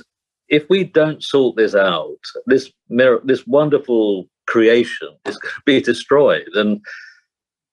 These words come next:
I mean, I was in my, my garden at the weekend, you know, the birds were singing, the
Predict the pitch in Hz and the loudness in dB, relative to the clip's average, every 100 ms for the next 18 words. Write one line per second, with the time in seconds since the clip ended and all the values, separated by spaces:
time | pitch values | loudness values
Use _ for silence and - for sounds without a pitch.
0 | _ 120 131 160 175 147 147 135 120 120 | _ -2 2 2 2 2 0 0 -4 -2
1 | 127 123 - 127 131 117 110 110 113 107 | 0 0 2 2 4 2 -4 -4 -2 0
2 | 110 107 92 85 104 101 107 110 95 - | 2 0 0 -6 -2 2 4 2 0 2
3 | 135 131 127 117 - 120 117 117 95 | 4 4 0 -8 -4 -2 -2 -2 -2